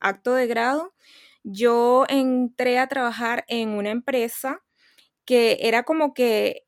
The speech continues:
el sueño para cualquier egresado de mi carrera, entrar a trabajar allí porque sabías que ibas a aprender muchísimo.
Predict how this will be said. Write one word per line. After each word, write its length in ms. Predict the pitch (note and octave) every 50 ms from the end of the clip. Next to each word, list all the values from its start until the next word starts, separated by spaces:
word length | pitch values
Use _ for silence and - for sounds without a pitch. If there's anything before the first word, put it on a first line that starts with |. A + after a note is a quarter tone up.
| _
el 220 | - A3+ A#3 A3+ G#3+
sueño 720 | - - - - C4+ C4+ C4+ C4+ C#4+ D4+ D#4+ E4+ F4 F#4 G4 G4+ G#4 - _ _ _
para 920 | - B3+ B3 A#3+ A3+ G#3+ G#3+ G#3 G3+ G3+ G3 F#3+ F#3+ F#3+ F#3+ F#3+ F#3+ G3 F#3+ _
cualquier 400 | - A#3 G#3+ G3+ G3+ - G#3+ G#3+
egresado 420 | A3 A#3 C4 C4+ B3+ - B3+ A3 A#3
de 40 | B3
mi 160 | B3+ B3+ B3
carrera, 460 | - G#3 G3 F#3+ A3 A#3+ B3+ D4 C#4+ -
entrar 320 | - G#3+ - G3+ G3 G3
a 80 | G3+ A3
trabajar 340 | - A#3 A3 G#3 G#3 G3 F#3
allí 220 | F#3+ G3+ B3 C#4
porque 380 | - B3 A#3 - G#3+ F#3 F3 F3
sabías 480 | - - G#3 G3 G3 A3 A#3+ B3+ - -
que 160 | - A3 - -
ibas 280 | A3+ G#3 G3+ G#3 G#3+
a 40 | A#3+
aprender 360 | - G#3 G3+ F#3 F#3+ F#3 - -
muchísimo. 840 | A3+ A3+ A3 G#3 F#3+ - - - G3 F3 - - - B3+ - A#3+